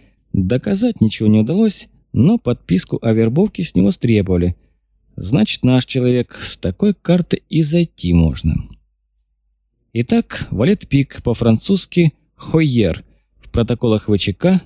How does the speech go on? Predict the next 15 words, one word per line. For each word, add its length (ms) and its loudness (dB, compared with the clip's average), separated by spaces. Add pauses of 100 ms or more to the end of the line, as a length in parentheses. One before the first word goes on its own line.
Гастон 640 0
де 80 0
Сен-Луи, 600 2 (220)
физик, 680 -2
ученик 360 0
Карла 340 0
Берга, 580 0 (240)
а 140 -4
заодно 360 0
и 180 0
бывший 380 -2
жених 380 0
его 120 2
племянницы. 800 2 (600)
Играем. 680 0